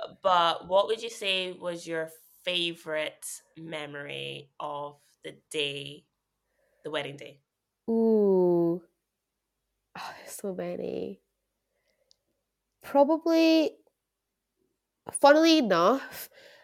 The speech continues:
Speaker 2: oh, no. No, actually, I do have one. So, <clears throat> their kind of, like, vows part was my favorite part because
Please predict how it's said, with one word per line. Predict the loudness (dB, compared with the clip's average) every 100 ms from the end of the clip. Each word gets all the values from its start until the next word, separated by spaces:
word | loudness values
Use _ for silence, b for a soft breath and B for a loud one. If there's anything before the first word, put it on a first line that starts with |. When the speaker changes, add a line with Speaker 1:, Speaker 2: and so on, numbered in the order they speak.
| b
Speaker 2:
oh, | 6 6 2 -12 -16 -4
no. | 2 2 0 B B
No, | 12 12
actually, | 12 10 6
I |
do | 6 4
have | 4 4
one. | 0 -2 B
So, | 6 10 12 10 8
<clears throat> | 12 12 12 8 _ _ _ _ -16 -2
their | 8 12 12 10
kind | 8 8
of, | 10
like, | 8 6 6
vows | 8 10 8 4 -8 _ 0
part | 6 8 8
was | 4
my | 2
favorite | 4 4 4 4
part | 4 4
because | 2 2 6 8 6 2